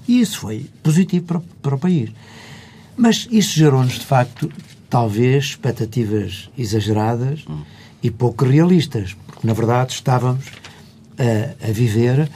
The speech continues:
Speaker 1: um pouco acima daquelas possibilidades que a economia gerava. E, portanto, houve aqui um período, o chamado período de ajustamento, que está a haver, em que essas utopias acabaram por ter que ser a realidade, não é? E nós, portanto, tivemos que nos confrontar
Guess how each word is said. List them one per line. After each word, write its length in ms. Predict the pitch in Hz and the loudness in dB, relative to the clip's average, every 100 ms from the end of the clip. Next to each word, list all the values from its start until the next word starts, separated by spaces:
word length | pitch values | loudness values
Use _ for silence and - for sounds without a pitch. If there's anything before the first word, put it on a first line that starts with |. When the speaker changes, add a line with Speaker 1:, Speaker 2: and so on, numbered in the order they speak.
| - - - - | -14 -20 -18 -8
Speaker 1:
um 100 | 107 | -6
pouco 300 | 110 - 139 | -4 0 2
acima 500 | 139 - 147 143 156 | 2 4 4 4 2
daquelas 720 | 139 143 - 120 107 123 120 | 2 -2 -2 -4 -2 -2 -4
possibilidades 840 | - 120 - 120 113 110 120 139 | -6 -6 -2 0 2 2 0 -2
que 120 | - 131 | -2 -2
a 20 | |
economia 420 | 120 123 110 120 | 0 -2 0 0
gerava. 460 | 110 131 104 87 90 - - - - - - | 2 2 0 -4 -10 -14 -20 -20 -20 -20 -16
E, 40 | |
portanto, 360 | - - 202 190 | -10 0 2 2
houve 140 | 202 | 2
aqui 140 | 208 202 | 2 2
um 100 | 175 | 2
período, 560 | 139 147 143 139 147 - - - - - - - | 4 4 4 4 0 -4 -14 -20 -20 -18 -16 -12
o 60 | |
chamado 380 | 110 117 127 - | -4 0 0 0
período 240 | - 131 107 | 0 2 2
de 60 | 110 | 0
ajustamento, 720 | 101 107 117 101 101 110 113 139 | -2 -2 -2 -2 -2 -6 -10 -14
que 60 | - | -14
está 160 | - 104 | -10 -8
a 60 | |
haver, 400 | 92 101 113 131 - - - - - | -6 0 0 0 -6 -18 -20 -12 -2
em 160 | 127 | 0
que 400 | 120 127 135 143 - | 0 0 0 0 -4
essas 500 | - 117 104 - 104 | -6 -4 -4 -8 -8
utopias 720 | 117 113 - 117 120 127 139 - - - - | -8 -10 -6 -2 0 0 -2 -10 -20 -20 -14
acabaram 440 | 127 - 110 110 110 | -8 -4 -2 -2 -2
por 80 | 113 | -4
ter 120 | 135 | -6
que 140 | - | -4
ser 160 | - 127 | -4 0
a 60 | |
realidade, 600 | 135 131 147 214 247 208 | 2 2 2 0 0 -2
não 120 | 101 107 | -4 -6
é? 80 | |
E 40 | 107 | -4
nós, 220 | 117 123 | -2 -2
portanto, 260 | - 135 123 | -4 -6 -4
tivemos 340 | 117 127 - | -2 -2 -2
que 120 | - | -4
nos 120 | 131 - | -4 0
confrontar 760 | 147 135 120 107 123 123 123 | -2 -2 -4 -2 2 2 0